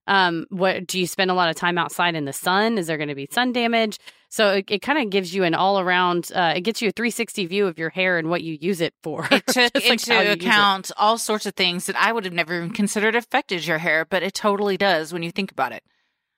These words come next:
Speaker 1: And next, Prose analyzed all of our answers and determined what unique blend of ingredients should be in every product of each of our custom orders. Together, Prose got all of our hair goals covered.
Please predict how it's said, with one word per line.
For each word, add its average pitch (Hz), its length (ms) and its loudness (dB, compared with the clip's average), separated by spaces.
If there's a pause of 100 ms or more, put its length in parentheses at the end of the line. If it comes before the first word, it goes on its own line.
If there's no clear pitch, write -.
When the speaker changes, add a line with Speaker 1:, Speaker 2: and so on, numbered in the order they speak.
(120)
Speaker 1:
And 202 160 2
next, 226 300 0
Prose 247 280 0
analyzed 220 460 0
all 214 180 2
of 254 80 0
our 262 120 2
answers 226 420 -2
and 208 80 -2
determined 190 460 0
what 208 240 -2
unique 202 340 -4
blend 196 340 -2
of 208 120 -4
ingredients 190 480 -2
should - 140 -8
be 180 120 0
in 165 80 -2
every 220 300 0
product 214 360 0
of 175 140 -2
each 214 240 -4
of 185 140 -2
our 190 100 2
custom 160 400 -4
orders. 131 380 -8 (320)
Together, 240 440 2
Prose 220 300 0
got 208 200 2
all 190 160 0
of 196 100 -2
our 226 100 2
hair 277 180 0
goals 240 240 -2
covered. 247 360 0